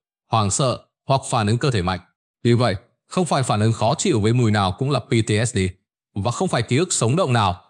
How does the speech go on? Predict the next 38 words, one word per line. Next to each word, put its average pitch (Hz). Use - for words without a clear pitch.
cũng 127
là 143
bằng 104
chứng 110
về 165
một 113
sự 135
kiện 110
bị 101
chôn 95
vùi. 87
Cần 131
tránh 123
kết 202
luận 165
chẩn 110
đoán 95
từ 135
một 110
lần 92
bị 95
gợi 90
nhớ. 85
Nếu 139
một 208
mùi 151
liên 160
quan 160
đến 143
sang 160
chấn, 123
đừng 113
tự 127
ép 170
bản 117
thân 113
tiếp 151
xúc 226